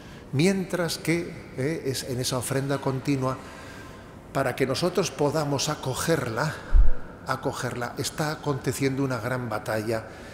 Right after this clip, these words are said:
dentro de nosotros. Esa gran batalla de que parte de esa semilla cae al borde del camino, parte cae en ter-, en terreno pedregoso,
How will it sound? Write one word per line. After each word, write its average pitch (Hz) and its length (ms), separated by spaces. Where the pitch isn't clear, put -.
dentro 113 440
de 110 100
nosotros. 107 640
Esa 123 180
gran 127 240
batalla 123 400
de 127 160
que 131 140
parte 127 480
de 131 80
esa 123 180
semilla 123 480
cae 120 240
al 113 100
borde 123 300
del 117 180
camino, 127 520
parte 123 480
cae 120 300
en 120 120
ter-, 123 240
en 123 180
terreno 120 480
pedregoso, 123 760